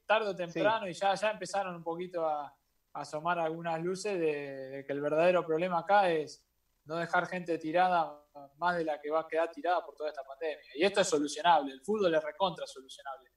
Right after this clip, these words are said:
Speaker 1: porque sponsor va a haber seguro en el fútbol argentino. Entonces plata va a haber. La realidad es que, eh, hay que, hay que ser, eh, hay que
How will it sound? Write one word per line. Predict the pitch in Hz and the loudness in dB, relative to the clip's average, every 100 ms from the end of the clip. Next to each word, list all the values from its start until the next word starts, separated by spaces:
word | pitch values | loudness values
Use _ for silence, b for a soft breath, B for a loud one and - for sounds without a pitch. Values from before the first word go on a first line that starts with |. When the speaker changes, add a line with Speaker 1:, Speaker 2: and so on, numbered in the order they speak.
| _ | _
Speaker 1:
porque | 139 139 147 | -8 -4 -4
sponsor | 147 202 208 185 160 | 0 0 2 2 4
va | |
a | 156 | 4
haber | 165 | 4
seguro | 156 156 180 190 165 147 | 0 -2 0 0 -2 -6
en | |
el | 139 | -12
fútbol | 147 139 | -10 -8
argentino. | 135 131 135 131 123 113 _ _ _ _ _ - | -8 -10 -10 -10 -10 -14 _ _ _ _ _ -4
Entonces | 139 165 165 | 2 6 6
plata | 165 202 208 | 6 6 8
va | 170 156 | 8 8
a | 175 | 8
haber. | 170 143 - _ _ _ _ _ _ _ | 6 4 -2 _ _ _ _ _ _ _
La | 135 | -4
realidad | 143 147 175 220 | -2 2 4 4
es | 208 | 4
que, | 175 160 151 143 139 131 _ _ _ _ _ _ | 0 0 0 -2 -10 -14 _ _ _ _ _ _
eh, | 156 165 - | -10 -10 -4
hay | 170 | -4
que, | 175 | -2
hay | 202 185 | 0 0
que | 185 | 0
ser, | 190 202 190 | -2 -2 0
eh, | 180 165 165 | 0 0 0
hay | 170 | -2
que | 196 | -2